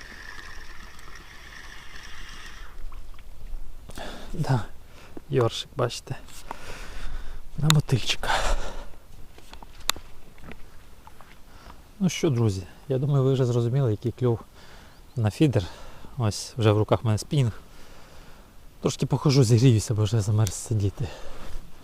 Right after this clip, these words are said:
На фідер нічого не хоче клювати.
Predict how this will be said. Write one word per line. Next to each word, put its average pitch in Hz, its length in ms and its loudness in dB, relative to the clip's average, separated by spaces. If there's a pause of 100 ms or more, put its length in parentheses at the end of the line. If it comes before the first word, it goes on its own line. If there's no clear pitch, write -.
(1300)
На 165 120 0
фідер 147 380 2
нічого 113 600 2
не 95 80 2
хоче - 220 -4
клювати. 127 460 0